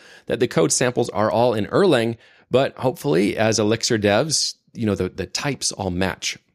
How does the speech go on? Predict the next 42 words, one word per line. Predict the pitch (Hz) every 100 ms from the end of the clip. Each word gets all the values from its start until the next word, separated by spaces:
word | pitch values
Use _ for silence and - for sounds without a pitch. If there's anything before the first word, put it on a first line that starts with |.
| _ -
directly | 98 87 - 92 92
over. | 95 85 107 - - - -
So | - 104 98
we | 95 104
can | - 95 92 - _ -
easily | 185 160 156
enough | 139 120
understand | 110 117 107 117 110 107
the | -
point | - 160 -
of | 110
the | 101
code | - 92 73 87 - _ -
well | 110 117
enough | 113 104 -
to |
get | 104 104
the | 95
meaning, | 98 95 78 60 - _ _ _
because | 104 107 104 98 -
the |
same | - 185
points | 156 143 131 - - -
that | 120
apply | 110 120 117 110 104
to | - 110 101
the | 98
Erlang | 110 131 120 107
code, | 117 107 104 104 - -
oftentimes | 113 - 107 107 101 98
they | 101
always | 98 95 - 92 90 -
directly | 101 90 95
apply | 92 - 98 90
to | - 95
the | 92 107
Elixir | 117 117 -
created | - 104 101 101
Beam | 98 95
code | 104 98 113
as | 117
well. | 147 -